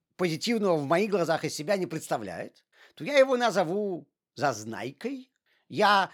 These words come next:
скажу, что у него излишняя гордыня, и вообще с ним не захочу больше разговаривать даже. То есть это чувство собственного достоинства,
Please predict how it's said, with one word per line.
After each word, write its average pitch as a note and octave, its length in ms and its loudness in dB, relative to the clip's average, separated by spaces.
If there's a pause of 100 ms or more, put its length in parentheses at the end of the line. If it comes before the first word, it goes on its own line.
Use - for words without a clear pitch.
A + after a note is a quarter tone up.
скажу, F#3+ 400 -2
что - 120 -8
у F#3+ 40 -2
него F3+ 240 2
излишняя F3 760 -2
гордыня, D3 880 0 (420)
и F#3 100 -6
вообще A3+ 280 0
с C4 80 -6
ним G3+ 320 -6
не E3 80 -4
захочу F3 300 -6
больше E3+ 240 -4
разговаривать C3+ 540 -2
даже. D#2+ 220 -16 (400)
То D3+ 160 0
есть - 460 -6 (300)
это F#3 520 0 (200)
чувство F3 420 -6
собственного F#3+ 800 0
достоинства, E3+ 1120 -2